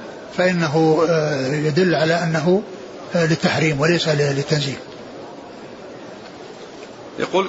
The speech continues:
Speaker 2: كنت أصلي صلاة الظهر فتذكرت أن في ثوبي نجاسة ولكن أتممت الصلاة، هل صلاتي صحيحة؟
Speaker 1: لا، غير صحيحة، ما دام أنه تذكر بأن النج-، أنه النجاسة موجودة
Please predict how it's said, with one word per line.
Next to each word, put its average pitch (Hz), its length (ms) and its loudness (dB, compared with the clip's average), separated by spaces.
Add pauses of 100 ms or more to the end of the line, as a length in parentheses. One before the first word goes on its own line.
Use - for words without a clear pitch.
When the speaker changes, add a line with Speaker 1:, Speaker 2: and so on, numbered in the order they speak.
Speaker 2:
كنت 208 240 0
أصلي 190 520 2
صلاة 180 380 2
الظهر 170 540 2 (160)
فتذكرت 160 640 -2
أن 156 300 -2
في 147 180 -6
ثوبي 160 360 -2
نجاسة 151 640 -2 (520)
ولكن 170 600 0
أتممت 156 520 -4
الصلاة، 131 680 -2 (1080)
هل 147 100 -6
صلاتي 143 400 -2 (100)
صحيحة؟ 147 260 -4
Speaker 1:
لا، 156 220 2
غير 185 260 2
صحيحة، 143 400 -2 (640)
ما 160 120 0
دام 160 260 0
أنه 156 280 0
تذكر 160 600 0
بأن 143 360 -4
النج-، 151 380 0
أنه 151 180 -2
النجاسة 151 440 0
موجودة 151 460 2